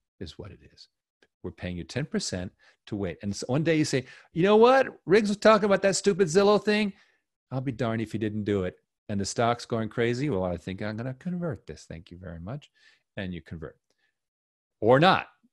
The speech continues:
It's up to you, right? We don't want, if you convert to stock, there's no guarantees. So we're gonna give you the ten percent.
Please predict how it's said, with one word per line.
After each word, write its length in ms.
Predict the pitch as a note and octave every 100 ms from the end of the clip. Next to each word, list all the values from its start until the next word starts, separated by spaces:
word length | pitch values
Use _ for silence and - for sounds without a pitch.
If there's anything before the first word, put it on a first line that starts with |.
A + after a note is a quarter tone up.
| _
It's 120 | -
up 120 | G#2 -
to 100 | A2+
you, 220 | C#3+ G#2
right? 320 | F#2 G2 G#2+ G#2
We 120 | G#2
don't 260 | A#2 A#2+ -
want, 340 | G#2+ C3 D#3 - - -
if 140 | A2+ E3
you 80 |
convert 300 | E3 D#3+ E3+
to 80 | B2
stock, 440 | - C#3 B2+ A2 _ _ _ A2
there's 280 | F#2 C#3
no 80 | C#3+
guarantees. 640 | A#2 A2 G2 - A2 - - _ _
So 320 | - B2 G#2 - - - _ _ _ _
we're 180 | G#2+ D#3+
gonna 140 | F3+
give 180 | D3+ D3
you 60 | C#3+
the 80 |
ten 200 | C3+ C3
percent. 480 | - B2 - A2 G#2+